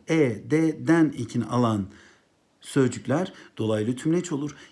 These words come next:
Yer tamlacısı olur. O halde bunun da dolaylı tümleç olduğunu gördüm ve bunu da eliyorum arkadaşlar. Bekledi yüklem, bakın, D ekini almış. O halde bu da gider.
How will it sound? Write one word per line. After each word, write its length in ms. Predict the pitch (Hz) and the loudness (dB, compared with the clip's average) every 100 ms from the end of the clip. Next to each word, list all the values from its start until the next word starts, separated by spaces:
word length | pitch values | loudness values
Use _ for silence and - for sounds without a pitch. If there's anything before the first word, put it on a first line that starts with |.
| - | -4
Yer 200 | 127 139 | -2 2
tamlacısı 560 | 160 156 147 131 - | 4 6 6 4 0
olur. 200 | 123 139 - | 0 0 -4
O 140 | 143 | -2
halde 280 | 135 117 107 | -2 0 0
bunun 200 | 127 135 | 4 4
da 120 | 120 | 4
dolaylı 280 | 120 135 135 | 0 2 0
tümleç 320 | 135 147 147 | 2 2 4
olduğunu 300 | 160 147 160 | 2 4 6
gördüm 340 | 156 156 151 160 - - - | 6 6 4 -2 -6 -16 -4
ve 220 | 117 - | -2 2
bunu 180 | 123 139 | 2 6
da 40 | |
eliyorum 360 | 160 156 156 156 | 6 6 6 6
arkadaşlar. 520 | 151 151 147 151 151 - - - | 4 2 -2 -2 -4 -6 -20 0
Bekledi 360 | 151 160 135 120 | 0 2 0 2
yüklem, 500 | 120 113 143 151 90 | 0 0 0 0 -4
bakın, 500 | 127 120 107 104 101 | -4 0 0 -2 2
D 140 | 139 | 2
ekini 520 | 139 - - 117 - 107 | 2 -2 -6 -6 -4 -4
almış. 400 | 101 135 160 - | -2 -2 -4 -4
O 140 | 131 | -6
halde 280 | 117 98 101 | -6 -8 -6
bu 80 | 139 | -2
da 80 | 123 | -2
gider. 300 | 123 143 | -2 -6